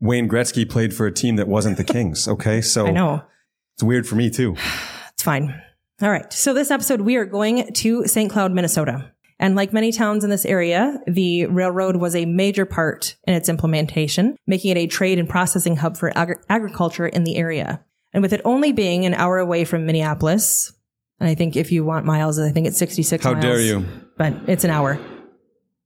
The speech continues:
Speaker 2: It's still one of the largest cities in Minnesota, with nearly seventy thousand residents today. I mean, in nineteen eighty-eight,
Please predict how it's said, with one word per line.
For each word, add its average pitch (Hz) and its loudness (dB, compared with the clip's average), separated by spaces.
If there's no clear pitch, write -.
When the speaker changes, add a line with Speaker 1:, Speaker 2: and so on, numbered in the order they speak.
Speaker 2:
It's 214 0
still 208 0
one 202 2
of 180 0
the 185 2
largest 175 0
cities 170 0
in 160 -4
Minnesota, 151 0
with 151 -4
nearly 165 0
seventy 190 2
thousand 165 0
residents 160 -2
today. 143 -4
I - -18
mean, 175 0
in 180 2
nineteen 202 2
eighty-eight, 180 0